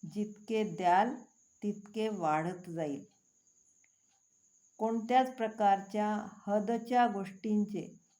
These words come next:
घेणारे बनू नका. थोडं नाव झालं पाहिजे, मान पाहिजे, आदर पाहिजे, स्नेह पाहिजे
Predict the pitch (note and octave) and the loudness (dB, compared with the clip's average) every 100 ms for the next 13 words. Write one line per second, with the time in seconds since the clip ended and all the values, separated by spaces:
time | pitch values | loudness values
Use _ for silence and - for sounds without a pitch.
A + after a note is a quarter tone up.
0 | _ _ _ _ _ _ D3+ E3 F3+ F#3+ | _ _ _ _ _ _ -10 -8 -4 -2
1 | G3+ G#3+ A3 F#3 F#3 F#3 F#3+ F3 D#3 C3 | -2 0 -2 -2 -6 -4 -4 -4 -6 -8
2 | A2 - _ _ _ _ _ _ _ _ | -8 -14 _ _ _ _ _ _ _ _
3 | _ _ _ _ _ _ _ _ _ _ | _ _ _ _ _ _ _ _ _ _
4 | _ _ _ _ _ _ - G3+ G#3 G#3+ | _ _ _ _ _ _ -10 -4 0 2
5 | G#3 F#3+ G3 G#3 G3 F#3+ G3 F#3+ F3+ F3 | 2 2 2 2 2 0 0 -2 -4 -4
6 | E3 F3 F3 - _ _ _ _ F3 F#3+ | -6 -8 -8 -14 _ _ _ _ -4 0
7 | G#3 G#3 G3 F3+ F3 E3 E3+ E3+ E3+ _ | 2 0 0 -2 -2 -6 -8 -10 -14 _
8 | _ _ - F3+ F3 G#3 G3+ G3+ F3 F3 | _ _ 2 2 4 2 0 0 -2 -2
9 | E3 E3+ E3+ - _ _ _ _ _ _ | -6 -8 -10 -14 _ _ _ _ _ _
10 | _ _ - G#3+ A3 A3+ A3 G#3 F3+ E3+ | _ _ -2 0 0 0 0 0 -2 -2
11 | E3 E3+ E3+ - | -4 -4 -6 -12